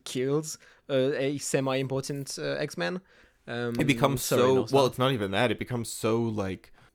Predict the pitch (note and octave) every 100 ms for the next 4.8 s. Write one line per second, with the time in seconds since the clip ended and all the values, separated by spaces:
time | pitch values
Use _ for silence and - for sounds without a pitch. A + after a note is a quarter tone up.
0 | _ A2+ E2 D#2 D#2 C2+ C2 B1 - -
1 | A2 F#2+ - - G#2+ A2 B2 G#2 - -
2 | - F#2+ G#2 F#2+ E2+ A#2 A#2+ G#2 G2 _
3 | G#2+ G2 F#2+ - G#2+ F#2 E2 G#2 G#2 G#2
4 | - F#2+ G2 F2+ G#2 G2+ F#2+